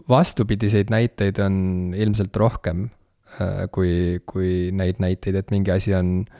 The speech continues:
äh, alanud väga, äh, rabedalt ja, ja on,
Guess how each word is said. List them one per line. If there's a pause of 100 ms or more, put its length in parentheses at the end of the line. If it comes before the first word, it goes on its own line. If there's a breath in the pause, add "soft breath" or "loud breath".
(920 soft breath)
äh,
alanud (220)
väga, (560)
äh, (300)
rabedalt
ja,
ja
on,